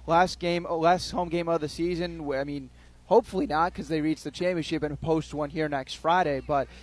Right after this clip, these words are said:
a last home game of the regular season, and it just seemed like everyone was having a good time. We got through the game in relatively quick fashion, too. I think about two hours and forty minutes, two hours and forty-five minutes. I mean,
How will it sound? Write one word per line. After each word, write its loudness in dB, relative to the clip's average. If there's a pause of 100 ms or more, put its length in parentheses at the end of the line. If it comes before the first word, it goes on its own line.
(100)
a -2
last 4
home 0
game -2
of 2
the 2
regular 2
season, -2
and -4
it -4
just -6
seemed -6
like 0
everyone 0
was -8
having 2
a -20
good -6
time. -2 (260)
We -4
got 2
through -8
the -4
game 0
in -4
relatively 0
quick -4
fashion, -2
too. -2
I 2
think -6
about 0
two -2
hours 2
and -12
forty -2
minutes, -6
two -4
hours 2
and -14
forty-five -4
minutes. -10
I -12
mean, -14